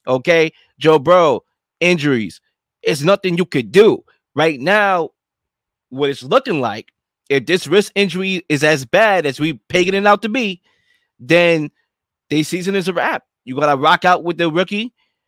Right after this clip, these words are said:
right? You try to win. You're a championship level team, so you should try to win in, in championship fashion, which is all three phases. But, you know, let's be real. You might not win this division. You might not get into the playoffs right now.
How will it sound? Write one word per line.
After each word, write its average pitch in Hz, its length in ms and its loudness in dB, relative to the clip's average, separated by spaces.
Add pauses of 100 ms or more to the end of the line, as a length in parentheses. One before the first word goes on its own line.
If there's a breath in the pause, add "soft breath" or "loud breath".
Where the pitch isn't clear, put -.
(120)
right? 160 360 2
You 139 180 -2
try 185 300 0
to 196 80 -2
win. 208 340 0
You're 175 140 4
a 135 40 0
championship 180 640 -2
level 160 300 -2
team, 156 500 -4
so 165 200 -4
you 160 120 -6
should 151 240 -10
try 165 240 2
to 143 140 2
win 143 240 -2
in, 127 220 -4 (320 soft breath)
in 139 160 0
championship 180 680 0
fashion, 175 600 0
which 156 180 -6
is 131 160 -4 (300)
all 170 200 0
three 175 280 -4
phases. 170 540 -4 (280)
But, 165 360 2 (440)
you 240 120 0
know, 196 380 0 (300)
let's 139 180 -2
be 196 140 -8
real. 240 420 6 (560)
You 117 100 -10
might 220 220 2
not 220 220 2
win 196 340 4 (120)
this 165 180 0
division. 175 400 2
You 160 80 -6
might 220 180 0
not 214 160 2
get 214 200 -4
into 226 240 -4
the 214 80 0
playoffs 220 560 0
right 135 200 -2
now. 135 300 -2